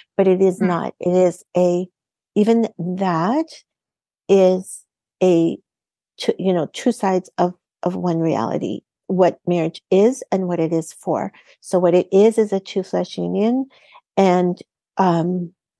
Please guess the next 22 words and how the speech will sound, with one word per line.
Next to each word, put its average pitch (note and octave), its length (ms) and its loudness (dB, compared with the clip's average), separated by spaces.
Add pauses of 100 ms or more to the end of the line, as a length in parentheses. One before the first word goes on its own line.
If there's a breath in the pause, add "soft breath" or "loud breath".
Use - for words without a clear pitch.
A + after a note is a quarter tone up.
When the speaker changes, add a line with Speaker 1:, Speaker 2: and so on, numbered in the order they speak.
Speaker 1:
what F#3 320 0
it F3 180 2
is F3+ 200 -4
for F#3+ 560 -2
is - 180 -2
for F3 480 -2
the D#3+ 100 -2
procreation - 1160 -8 (200)
and D#3+ 300 -4 (480)
education, F3 560 -4
nurturing. F3+ 480 -4 (180)
Nurturing F#3+ 720 2
is F3+ 140 -4
a F3 60 -4
better D#3+ 240 -2
word E3+ 300 -4
than E3+ 220 -2
Speaker 2:
Mm-hmm. - 100 -4
Speaker 1:
education, A3 440 -2
'cause F#3 260 -2
education F3 540 -2
sounds E3 360 -2